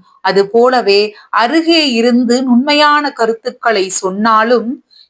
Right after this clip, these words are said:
ஈடுபடும் செயலானது குறைபாடுடையதாக இருப்பதான அதன் தன்மையை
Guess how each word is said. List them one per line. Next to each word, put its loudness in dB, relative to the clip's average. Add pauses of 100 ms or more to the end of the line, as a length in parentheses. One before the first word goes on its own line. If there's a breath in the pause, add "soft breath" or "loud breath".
ஈடுபடும் 2 (160)
செயலானது 0 (220)
குறைபாடுடையதாக 2 (200)
இருப்பதான 0 (520 loud breath)
அதன் -2
தன்மையை 0